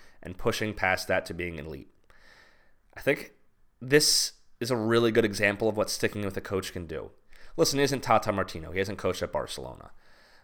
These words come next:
Uh, and he's probably not even Bob Bradley, but he's still young for a coach, and he's developed a lot just like this team. And I'm glad he's making this push beyond obscurity. Uh, it's given him more pressure to succeed now that he's fighting for that.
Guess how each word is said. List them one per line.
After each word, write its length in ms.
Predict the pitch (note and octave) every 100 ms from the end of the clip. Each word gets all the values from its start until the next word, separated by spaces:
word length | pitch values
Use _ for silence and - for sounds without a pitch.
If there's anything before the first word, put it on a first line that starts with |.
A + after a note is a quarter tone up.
| -
Uh, 100 | A2 G2+
and 80 |
he's 100 | C3
probably 260 | - D3 D#3+
not 160 | C#3+ C3
even 180 | B2+
Bob 240 | G#2 G2+ F#2+
Bradley, 440 | E2 D2+ G#1+ G1+ - _ -
but 80 |
he's 100 | A2
still 180 | - D#3
young 220 | C3 A#2+
for 140 | A2 G2+
a 20 |
coach, 420 | - D#2+ D2 - -
and 120 | F#2
he's 200 | - F#3
developed 420 | E3+ C3+ G#2 F#2+
a 60 | -
lot 560 | F2+ F#2 F#2 F2+ - F#2+
just 360 | A#2 A2 -
like 200 | F#2+ F#2+
this 160 | - -
team. 320 | - D#2+ D2 - - - - - -
And 100 | A2
I'm 100 | A2
glad 400 | G#2+ A2 B2 C3
he's 220 | D3+ C3+
making 320 | A#2+ A#2+ - A2
this 140 | G#2
push 280 | - G#2+ -
beyond 360 | G#2 F#2+ F2+ E2+
obscurity. 640 | - - F2 D#2+ A1 - - - - - - - - -
Uh, 140 | F2+ -
it's 200 | - -
given 200 | C3+ C3+
him 100 | B2
more 200 | A2+ A2+
pressure 360 | - A2+ -
to 80 | B2
succeed 560 | - A2+ - C3+ C3+ C#3 - - -
now 220 | G#2 G2+
that 100 | F#2
he's 360 | G2+ G2 - -
fighting 360 | - G#2 G#2
for 120 | A2+ B2+
that. 380 | C3 D#3+ -